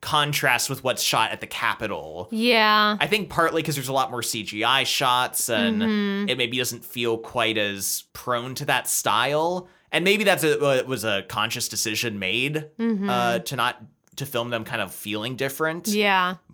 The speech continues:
Speaker 1: But I, I don't love that difference.
Speaker 2: Yeah, I'm interested to compare the other films to this one.
Speaker 1: Yeah.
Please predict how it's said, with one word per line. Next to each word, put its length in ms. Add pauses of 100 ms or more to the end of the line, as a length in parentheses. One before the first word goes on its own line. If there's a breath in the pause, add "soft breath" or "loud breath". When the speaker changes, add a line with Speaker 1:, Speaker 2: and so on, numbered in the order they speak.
Speaker 1:
But 400
I, 360
I 160
don't 400
love 260
that 320 (160)
difference. 680 (280 loud breath)
Speaker 2:
Yeah, 120
I'm 80
interested 380
to 80
compare 840
the 420
other 400
films 560
to 140
this 260
one. 280
Speaker 1:
Yeah. 420